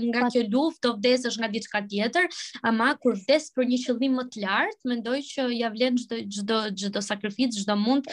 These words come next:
Speaker 1: edhe jeta jote, së fundja do hidhin poshtë të gjithë, ë, dëshmorët e kombit që kanë rënë edhe kanë luftuar për, për për ta çuar pavarësinë e Shqipërisë në, në vend,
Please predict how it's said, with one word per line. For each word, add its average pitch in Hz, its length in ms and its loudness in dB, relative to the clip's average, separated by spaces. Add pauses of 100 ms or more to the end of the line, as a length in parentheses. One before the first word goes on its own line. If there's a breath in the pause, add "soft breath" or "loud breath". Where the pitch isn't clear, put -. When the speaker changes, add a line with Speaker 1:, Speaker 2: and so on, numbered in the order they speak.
(320 loud breath)
Speaker 1:
edhe 226 180 2
jeta 254 220 6
jote, 254 320 4
së 202 160 -10
fundja 226 240 0
do 214 140 -2
hidhin 233 260 2
poshtë 240 320 -4
të 214 100 -4
gjithë, 247 300 -4
ë, 220 160 -2
dëshmorët 233 460 2
e 226 80 -2
kombit 226 420 -2
që 202 80 -10
kanë 214 240 -2
rënë 233 300 2
edhe 208 220 -4 (420 loud breath)
kanë 226 160 4
luftuar 262 480 4
për, 220 500 -2
për 214 160 -6 (760)
për 247 80 2
ta 233 160 0 (160)
çuar 277 320 0
pavarësinë 254 680 -2 (540)
e - 160 -6
Shqipërisë 254 640 0
në, 226 160 4 (160)
në 226 160 2
vend, 220 320 4